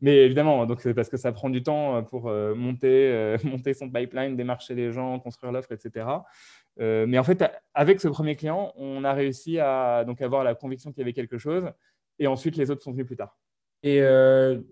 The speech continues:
Speaker 2: du coup, c'était quoi les grosses erreurs en fait, quand, quand vous êtes lancé avec, euh, avec Jabril ? C'est quoi les grosses erreurs, euh, les plus grosses erreurs que,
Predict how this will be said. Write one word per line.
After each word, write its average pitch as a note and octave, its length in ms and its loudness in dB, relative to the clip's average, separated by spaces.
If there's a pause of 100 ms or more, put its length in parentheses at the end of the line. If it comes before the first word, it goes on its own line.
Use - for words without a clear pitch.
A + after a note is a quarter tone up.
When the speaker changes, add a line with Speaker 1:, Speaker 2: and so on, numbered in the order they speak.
(160)
Speaker 2:
du C#3+ 160 -8
coup, G3 100 2
c'était G3+ 240 -2
quoi G#3 140 6
les E3 100 6
grosses D#3 340 2
erreurs D#3+ 280 6
en C#3 80 0
fait, D#3 260 0
quand, C#3 160 -2
quand C#3 120 0
vous B2+ 180 -2
êtes C#3 80 -2
lancé C#3 320 0
avec, C3 200 -2
euh, B2 200 2
avec A#2+ 160 -2
Jabril ? C3+ 320 -2
C'est D3 160 -10
quoi D#3 100 0
les C#3 140 2
grosses C#3 240 2
erreurs, C#3+ 260 2
euh, B2 200 -4
les B2 80 -6
plus B2+ 120 -8
grosses C3 220 2
erreurs C#3 240 0
que, A#2+ 340 -2